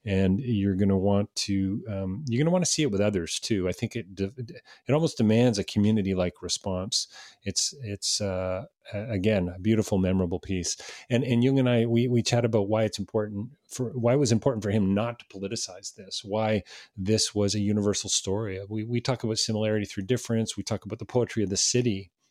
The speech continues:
and its history, and why that's important to, to not only this film, but also to, uh, it's important for the world to know that and, and, and to see the response of just, you know, everyday people who are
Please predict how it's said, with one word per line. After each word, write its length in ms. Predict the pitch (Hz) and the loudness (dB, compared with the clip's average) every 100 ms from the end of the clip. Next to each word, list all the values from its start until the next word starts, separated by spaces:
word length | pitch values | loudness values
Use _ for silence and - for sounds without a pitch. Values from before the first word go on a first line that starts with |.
| _ | _
and 120 | 98 | -4
its 160 | 101 - | -2 -2
history, 600 | - 127 - 101 107 - _ - - _ | 2 2 0 -4 -8 -12 _ -20 -20 _
and 120 | 95 | 0
why 120 | 107 113 | 2 2
that's 300 | 107 131 117 | 0 0 -2
important 580 | 95 107 95 107 101 | -2 -2 -4 -4 -8
to, 360 | - - 98 104 | -6 -4 -4 -4
to 180 | - 98 | -4 0
not 180 | 95 101 | 2 2
only 300 | 104 92 90 | 2 0 0
this 280 | 95 87 - | -2 -2 -2
film, 440 | 127 120 117 104 | 2 4 4 4
but 140 | 95 | 2
also 480 | 98 101 - 98 92 - | 2 2 2 0 0 -2
to, 340 | - 98 90 85 - - _ 110 | -2 2 2 -2 -12 -20 _ -10
uh, 180 | 117 127 | -6 0
it's 240 | 151 - | 0 0
important 320 | 131 160 143 | 2 0 0
for 60 | 123 | 2
the 100 | 120 | 4
world 260 | 123 120 | 6 4
to 80 | - | 2
know 220 | 95 117 | 2 4
that 340 | 147 90 95 101 | 0 -4 -6 -6
and, 280 | 101 95 110 | -4 -4 -2
and, 260 | 95 101 | -2 0
and 180 | 104 98 | 0 0
to 140 | 101 | 0
see 380 | 90 - 123 120 | 0 2 4 4
the 120 | 110 | 4
response 800 | 101 98 - - 107 107 110 - 90 | 4 2 0 2 4 6 4 0 -6
of 100 | 85 | -6
just, 340 | 98 - - _ _ _ _ 107 | -6 -6 -14 _ _ _ _ -2
you 100 | 98 | 2
know, 220 | 98 90 - _ | 2 0 -8 _
everyday 640 | 117 113 117 113 107 95 - _ | 0 4 4 6 4 4 -2 _
people 480 | - 180 - 82 95 | 0 0 2 0 -2
who 360 | 92 104 101 117 | -2 2 2 0
are 420 | 104 98 95 | 0 2 2